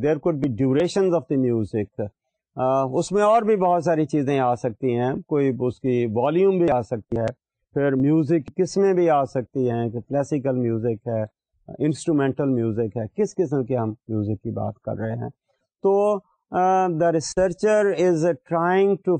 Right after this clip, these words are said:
find out, uh, the effect of this particular treatment or this particular intervention on the productivity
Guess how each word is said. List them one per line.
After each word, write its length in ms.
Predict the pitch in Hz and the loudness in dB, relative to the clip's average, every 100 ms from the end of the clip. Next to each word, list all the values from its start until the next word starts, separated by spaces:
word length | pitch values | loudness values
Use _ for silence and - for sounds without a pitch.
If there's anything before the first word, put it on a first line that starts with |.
| - 156 | -2 -2
find 300 | 151 156 156 | 0 2 2
out, 580 | 147 143 151 - - | 4 2 0 -2 -2
uh, 140 | 143 139 - _ _ 127 | 0 0 -4 _ _ -4
the 280 | 143 - | -4 0
effect 520 | 143 - 175 190 - 185 | -2 0 -2 -2 0 -2
of 60 | |
this 400 | 143 156 139 - | 0 -4 -4 -6
particular 320 | 139 143 139 | -6 -4 -4
treatment 680 | 127 - 147 160 - 151 143 135 - | -4 -4 -2 -2 -2 -2 0 -2 -2
or 120 | 123 | -2
this 300 | 117 120 143 | -2 -6 -6
particular 300 | 135 131 127 - | -6 -2 -2 -2
intervention 720 | 143 139 160 143 131 - 131 131 _ _ _ - 143 | -4 -2 -2 0 -2 -2 -4 -4 _ _ _ -6 -2
on 360 | 156 170 180 | 2 2 2
the 380 | 185 156 151 147 147 _ _ 135 | 0 2 2 0 -4 _ _ -2
productivity 880 | 139 139 - 160 151 147 151 139 | 0 0 -2 -2 0 0 0 0